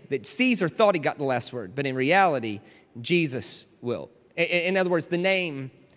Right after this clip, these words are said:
above all names. So let, let's, let's see what this means for our tomorrow. What does this mean for us when we wake up in, in the morning? Let, let's say it this way. It might look like a crux, but exaltation is on the way.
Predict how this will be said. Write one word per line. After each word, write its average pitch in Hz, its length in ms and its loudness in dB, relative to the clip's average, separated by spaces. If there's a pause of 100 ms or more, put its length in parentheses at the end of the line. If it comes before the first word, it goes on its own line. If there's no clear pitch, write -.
(240)
above 151 340 2
all 143 140 0
names. 139 340 -6
So 208 120 2
let, 196 280 0
let's, 254 240 0 (200)
let's 226 180 4
see 269 180 0
what 254 160 -2
this 214 160 -2
means 202 340 -2
for - 220 -8
our 170 220 4
tomorrow. 156 520 -2
What 156 160 -2
does 262 120 -4
this 285 200 -2
mean 208 440 -2 (280)
for 202 160 -4
us 196 200 2
when 185 120 -2
we 180 120 2
wake 170 260 0
up - 400 -2 (540)
in, 175 140 2
in 165 180 0
the 147 40 0
morning? 123 400 -4 (200)
Let, 214 160 2
let's 226 100 4
say 240 80 2
it 226 40 2
this 214 120 -2
way. 180 120 2
It 214 120 6
might 214 200 2
look - 200 -2
like 220 180 2
a 185 60 -2
crux, - 640 -2 (480)
but 190 140 4
exaltation 190 840 2
is 156 220 -2
on 151 160 0
the 131 60 -2
way. 127 280 -2